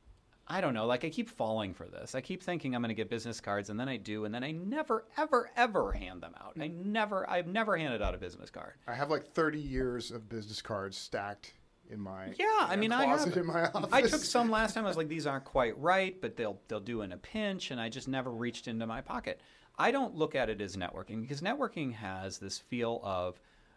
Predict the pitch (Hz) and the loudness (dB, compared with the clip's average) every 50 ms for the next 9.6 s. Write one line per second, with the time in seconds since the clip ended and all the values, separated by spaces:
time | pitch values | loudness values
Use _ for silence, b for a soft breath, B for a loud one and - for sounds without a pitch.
0 | b b _ _ 120 120 117 127 120 113 110 107 107 110 120 120 - 107 - - | b b _ _ -6 -2 0 0 0 0 0 0 0 0 -2 -2 -2 -4 -4 -4
1 | 110 98 90 87 92 - - - - - - - - 180 180 156 147 127 101 - | -4 -4 -4 -4 -4 -8 -10 -14 -12 -14 -10 -6 -4 -2 2 2 2 2 2 -2
2 | - 107 92 - - - - - - 135 131 123 127 143 143 147 139 120 127 127 | -4 -4 -4 -4 -6 -10 -12 -6 -4 -4 -2 -2 -2 -2 -2 -2 -2 0 0 0
3 | 127 143 - 151 139 123 120 113 - - - - 113 107 107 107 104 104 104 - | 2 2 0 -2 -2 -2 -4 -6 -8 -8 -4 -2 -2 0 0 0 0 -2 -4 -4
4 | - 156 190 202 147 117 - - - 127 120 120 113 110 107 110 110 110 113 107 | -4 -2 -2 -2 -2 -4 -6 -8 -6 -4 -4 -2 -2 0 0 -2 -2 -2 -4 -4
5 | 104 98 107 98 107 135 156 160 147 135 127 120 104 110 85 80 98 104 98 - | -6 -8 -8 -8 -4 -2 0 2 2 2 2 0 0 -2 -4 -2 -2 -2 -2 -2
6 | 104 98 95 92 b b b b b b b b b _ 143 190 254 285 277 - | -4 -6 -6 -6 b b b b b b b b b _ 4 4 4 4 2 0
7 | 139 117 107 104 104 95 95 92 92 92 85 - 104 101 104 107 113 120 117 120 | 0 0 0 0 -2 -2 -2 -4 -4 -6 -8 -8 -6 -4 -4 -2 -2 -2 -2 -2
8 | 110 107 - 110 101 98 - 92 - - 82 80 78 80 87 - - - - - | -4 -4 -4 -6 -8 -6 -8 -10 -10 -10 -10 -12 -10 -10 -12 -12 -14 -16 -18 -18
9 | _ _ _ _ _ _ - 127 131 - - | _ _ _ _ _ _ 0 0 0 0 -2